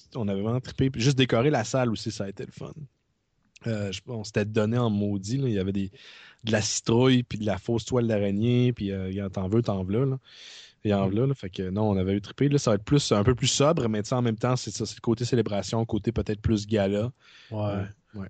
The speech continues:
Speaker 2: Peut-être que Puppet Jake va être de retour.
Speaker 1: Puppet Jake, il est difficile à, à prévoir, hein. Je,
Speaker 2: Ouais.
Speaker 1: on sait jamais, on sait jamais s'il va être là. Tu vois, le, Halloween, t'es pas supposé être là. Finalement, il s'est pointé.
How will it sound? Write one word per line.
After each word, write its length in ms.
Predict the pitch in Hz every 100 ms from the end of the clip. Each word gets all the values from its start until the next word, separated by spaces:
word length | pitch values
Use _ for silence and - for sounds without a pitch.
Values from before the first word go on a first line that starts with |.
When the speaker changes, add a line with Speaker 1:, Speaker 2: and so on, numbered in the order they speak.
| -
Speaker 2:
Peut-être 160 | 127 117
que 80 |
Puppet 380 | 123 117 110 110 104
Jake 200 | 117 113
va 140 | 107
être 100 | 104 113
de 80 |
retour. 680 | 104 98 92 101 120 147 -
Speaker 1:
Puppet 240 | 151 151 190
Jake, 240 | 156 214 185
il 120 | 190
est 40 | 180
difficile 460 | - - - 185
à, 420 | 131 107 101 101 98
à 60 |
prévoir, 480 | 98 113 104 113 104
hein. 400 | 92 98 113 131
Je, 400 | 123 110 104 104
Speaker 2:
Ouais. 20 | 113
Speaker 1:
on 200 | 127 123
sait 160 | 123
jamais, 420 | 120 131 123 131 135
on 80 | 117
sait 160 | - 117
jamais 320 | 123 131 147
s'il 220 | - 127
va 120 | 120
être 140 | 117 151
là. 60 |
Tu 60 | -
vois, 120 | 151
le, 200 | 160 123 117 _ _ - 117
Halloween, 420 | 127 143 165 170
t'es 120 | 139
pas 100 | 139
supposé 280 | 135 143 143
être 180 | 135 -
là. 180 | 143 160
Finalement, 580 | - 127 117 120 131
il 60 | 139
s'est 140 | -
pointé. 600 | 107 120 127 123 147 160